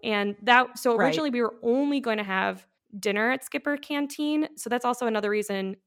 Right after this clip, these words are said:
Speaker 1: it wasn't right at the sixty days. It was even closer that we booked the Tony's Town Square. It's like, we could have an afternoon cocktail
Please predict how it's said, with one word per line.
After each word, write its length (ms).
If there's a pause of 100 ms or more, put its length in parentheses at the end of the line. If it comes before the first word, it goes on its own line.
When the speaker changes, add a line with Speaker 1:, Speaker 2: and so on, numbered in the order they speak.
Speaker 1:
it 80
wasn't 340
right 180
at 100
the 80
sixty 340
days. 340
It 80
was 140
even 340
closer 680
that 120
we 100
booked 340
the 300
Tony's 400
Town 240
Square. 460 (300)
It's 100
like, 160
we 80
could 120
have 280 (440)
an 120
afternoon 580
cocktail 760